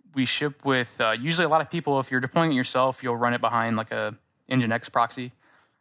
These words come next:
Um, but it will happily serve, you know, directly over,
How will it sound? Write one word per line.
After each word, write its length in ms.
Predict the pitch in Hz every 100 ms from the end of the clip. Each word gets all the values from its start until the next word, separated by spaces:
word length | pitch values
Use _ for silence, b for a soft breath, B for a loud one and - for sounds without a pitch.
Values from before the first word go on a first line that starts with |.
| b _ -
Um, 200 | 113 110
but 80 |
it 40 | 113
will 120 | 113
happily 360 | 120 117 117 113
serve, 460 | - 117 113 110 131
you 80 |
know, 120 | 113 101
directly 400 | 107 107 117 110
over, 360 | 110 110 110